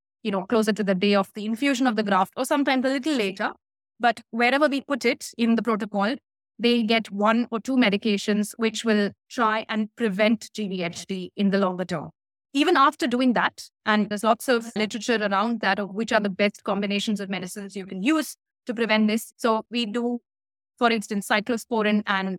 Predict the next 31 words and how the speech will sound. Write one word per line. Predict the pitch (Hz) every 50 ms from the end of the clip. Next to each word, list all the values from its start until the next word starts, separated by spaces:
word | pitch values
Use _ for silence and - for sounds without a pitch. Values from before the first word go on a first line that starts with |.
| _ -
mycophenolate | 220 214 214 - 233 208 233 214 202 202 202 196 196
mofetil, | 233 240 247 - 285 233 - 247 240 254 240 _ _ _ _ _ _
or | - 202
cyclosporin | 202 - 220 202 202 - 220 214 - - 220 208 202 202 190 -
and | - 185 190 196
methotrexate, | 254 285 - 277 - - 220 185 - - 208 185 180
for | 208 185
instance, | 185 190 - - 202 190 185
as | 190 185
a | 196 -
combination | 220 220 220 214 214 196 190 190 - 208 185
of | 160 202 175 _ -
anti-G | 208 208 202 220 208 - 226 220
V | 196 196
H | 196 190
D | - 208 185 _
prevention. | - 233 226 220 247 262 262 233 - - 175 - 330 - _ _ _ _ _ _ _ _ _ _
Even | - 240 226 269 262 -
after | - 233 233 - - 262
that, | 220 214 196 202 - 196
there | 208 220 214
will | 208 220 240
be | 214 208 233 226 -
at | 202 - _
least | - 233 233 233 - 233
a | 214
fifty, | - 226 196 - 240 226
sixty | - 240 - - - 240
percent | 220 226 208 - 208 196 190
chance | - 233 185 185 185 180 - -
that | 196 175 -